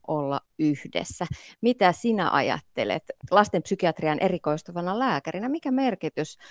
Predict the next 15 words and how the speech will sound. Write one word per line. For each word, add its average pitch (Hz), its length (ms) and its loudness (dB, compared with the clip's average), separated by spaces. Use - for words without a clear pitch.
harrastustoiminnalla 139 1200 0
on 156 260 0
sitten - 320 -10
isommille 139 480 0
lapsille, - 680 -8
jos 156 200 -2
ei 160 80 2
nyt 160 180 -2
puhuta 160 300 -2
alle 151 180 -2
kouluikäisistä, - 580 -2
vaan 185 140 -4
kouluikäisistä 185 760 0
ja 151 60 -4
sitten - 240 -8